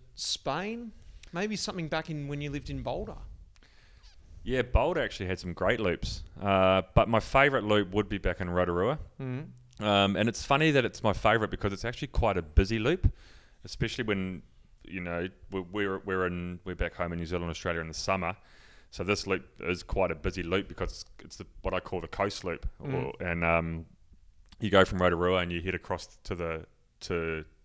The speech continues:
Speaker 2: Tauranga, which is on the coast there.
Speaker 1: Okay.
Speaker 2: And then you ride all the way along the coastline for about fifty K, and then you do, and it's quite busy that road, which is
Speaker 1: Is it hilly or flat?
Speaker 2: It's flat, and then you'd run along the coastline for about fifty K, and, uh, halfway through the loop,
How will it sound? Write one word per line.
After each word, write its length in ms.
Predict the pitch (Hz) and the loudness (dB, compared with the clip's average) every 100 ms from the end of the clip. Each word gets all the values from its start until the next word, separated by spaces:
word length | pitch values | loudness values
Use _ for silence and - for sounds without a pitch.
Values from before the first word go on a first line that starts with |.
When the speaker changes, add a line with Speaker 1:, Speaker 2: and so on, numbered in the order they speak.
| _ | _
Speaker 2:
Tauranga, 400 | - 95 113 135 | -2 0 0 -2
which 160 | 98 - | -6 -6
is 80 | 85 | -8
on 80 | |
the 60 | 85 | -8
coast 320 | - 101 - | 0 0 0
there. 180 | 147 190 - 135 | -2 -4 -6 -14
Speaker 1:
Okay. 220 | 113 117 | -10 -10
Speaker 2:
And 100 | 170 | 0
then 160 | 98 104 | 4 4
you 80 | |
ride 220 | 98 92 90 | 6 6 6
all 240 | 123 127 | 2 4
the 40 | |
way 120 | 120 113 | 4 4
along 240 | 104 101 | 4 0
the 80 | 92 | -2
coastline 500 | - 104 - 87 82 | 0 0 0 -2 -2
for 100 | 92 | 0
about 300 | 85 87 87 - _ - - - | 2 4 2 -4 _ -20 -20 -20
fifty 400 | - - 127 - | -6 0 0 -2
K, 340 | 101 107 92 80 | -2 2 2 0
and 120 | 90 | -2
then 80 | 92 | -2
you 80 | 92 | 0
do, 340 | 92 90 92 - | 0 0 -4 -6
and 160 | 90 | -8
it's 80 | 92 | -6
quite 280 | - 98 - | -2 -2 2
busy 180 | 98 92 | 2 2
that 180 | 85 | -2
road, 220 | 78 85 110 | 0 -2 -4
which 180 | 90 - | -6 -6
is 140 | 139 | -4
Speaker 1:
Is 80 | 139 | -6
it 20 | |
hilly 400 | 117 143 170 226 | -4 -4 -6 -8
or 120 | 196 | -12
flat? 360 | 120 - 113 95 - - - - - | -14 -10 -8 -10 -14 -18 -14 -12 -8
Speaker 2:
It's 160 | 113 | -8
flat, 540 | - - 117 107 156 123 | -6 0 4 4 2 -4
and 160 | 110 104 | -2 2
then 200 | 110 107 | 2 4
you'd 200 | 101 95 | 0 -2
run 240 | 98 113 117 | 2 2 4
along 200 | 113 117 | 2 2
the 40 | |
coastline 540 | - 107 101 - 90 | 2 2 2 -2 -4
for 160 | 90 98 | -4 -8
about 240 | 90 95 | -6 -8
fifty 280 | - 113 - | -10 -16 -16
K, 380 | 104 107 147 202 | -10 -8 -8 -10
and, 240 | 104 98 98 | -10 -10 -8
uh, 140 | 110 - | -8 -4
halfway 400 | - 127 - 107 | -2 -2 -2 -4
through 160 | 113 | -2
the 80 | 101 | -2
loop, 320 | 95 104 98 | 2 2 4